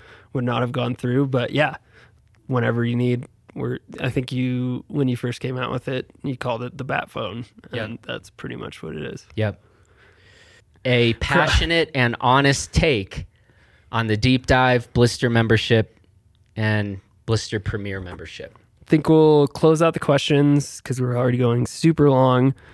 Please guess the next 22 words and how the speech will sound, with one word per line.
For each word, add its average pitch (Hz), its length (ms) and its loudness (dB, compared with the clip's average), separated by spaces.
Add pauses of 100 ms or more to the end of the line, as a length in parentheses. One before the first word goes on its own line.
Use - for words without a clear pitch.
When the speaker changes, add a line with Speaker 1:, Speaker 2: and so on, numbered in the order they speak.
(220)
Speaker 1:
with - 220 -4
a - 60 -2
few 135 560 2
of 131 140 0
the 131 240 4
funnier 135 500 4
ones 139 360 4
we 147 160 6
got, 135 300 4 (180)
um, 120 640 2 (500)
from 127 360 4
Dunk 139 560 2
Zan. 147 580 4 (480)
It 123 160 0
was 139 160 2
just, 165 320 2 (180)
<laughs> - 200 -2
"I'm 143 260 4
Ron 156 300 4
Burgundy, 190 540 2
question 214 420 0
mark?" 220 440 2